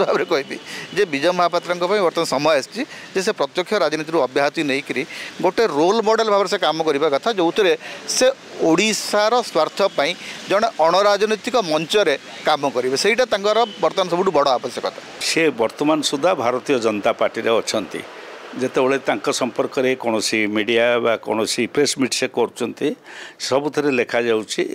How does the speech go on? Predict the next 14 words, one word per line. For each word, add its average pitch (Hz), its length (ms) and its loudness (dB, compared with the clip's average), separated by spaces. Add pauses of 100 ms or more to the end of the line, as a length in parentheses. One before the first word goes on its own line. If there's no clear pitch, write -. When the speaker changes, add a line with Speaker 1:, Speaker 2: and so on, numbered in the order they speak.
(120)
Speaker 2:
କୁହାଯାଉଛି 107 580 0 (540)
ଯେ 110 120 2 (520)
ଭାରତୀୟ 113 480 0
ଜନତା 101 300 0 (100)
ପାର୍ଟିର 101 340 -4 (460)
ପ୍ରବୀଣ 101 320 -2
ନେତା 98 340 -2 (140)
ବା 110 120 -2 (120)
ବରିଷ୍ଠ 98 300 -6 (100)
ନେତା 95 300 -4 (400)
ବିଜୟ 139 260 4
ମହାପାତ୍ର - 480 -4 (320)
ବୋଲିକି - 240 -6
ସୂଚାଯାଉଛି। - 640 -6